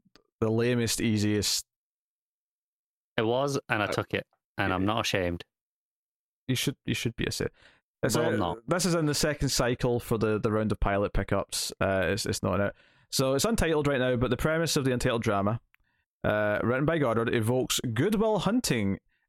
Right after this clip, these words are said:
Speaker 1: In it, a single mum with three kids and an exceptional mind helps solve an unsolvable crime when she rearranges some evidence during her shift as a cleaner for the police department.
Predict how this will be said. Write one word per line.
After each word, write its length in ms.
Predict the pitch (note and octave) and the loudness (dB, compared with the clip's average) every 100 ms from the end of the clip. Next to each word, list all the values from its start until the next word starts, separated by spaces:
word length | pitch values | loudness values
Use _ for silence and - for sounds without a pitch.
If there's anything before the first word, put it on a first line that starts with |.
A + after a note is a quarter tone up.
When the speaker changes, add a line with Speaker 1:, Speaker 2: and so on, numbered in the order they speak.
| - | -2
Speaker 1:
In 100 | F#3 | -2
it, 160 | F#3+ - | -2 -4
a 80 | C3+ | -2
single 380 | - F#3+ F3+ | 0 2 2
mum 360 | C#3+ C#3 D#3 G#3+ | 2 2 2 2
with 200 | F3 C#3 | 0 -2
three 220 | - D#3 | 0 0
kids 380 | E3 - D#3+ F3 - | 0 0 0 -2 -2
and 140 | A#2+ | 0
an 80 | A#2 | 0
exceptional 520 | - - D3+ - D3 | 0 0 0 0 2
mind 340 | A#2+ A#2 C3 D#3 - _ - | 2 2 0 -2 -8 _ -4
helps 220 | C3 C3 | -2 0
solve 340 | - B2 C3 A#2+ - | 0 2 2 0 0
an 100 | A#2+ | 0
unsolvable 560 | B2 - E3+ A#3+ A#3+ | 0 0 2 2 0
crime 500 | B3 G3+ B3 A3+ D3+ | 0 0 2 2 2
when 140 | C3 C3 | 2 2
she 200 | - C#3+ | 2 2
rearranges 600 | C3 E3+ G#3+ F#3 F3+ F3 | 2 2 2 2 2 2
some 140 | E3 D3 | 2 2
evidence 420 | E3 F#3+ D3 - | 2 2 0 0
during 260 | C3 C3 B2+ | 0 2 0
her 100 | A#2+ | 0
shift 340 | - D#3 - | 0 0 0
as 140 | A#2+ | 0
a 40 | A#2+ | 0
cleaner 420 | - G3 D#3+ A#2+ - _ - | 0 0 2 0 -4 _ -6
for 60 | - | -2
the 80 | A2+ | 0
police 280 | - C3+ - | 2 0 0
department. 580 | - A#2 G#2 D2 E2+ | 0 0 0 0 -2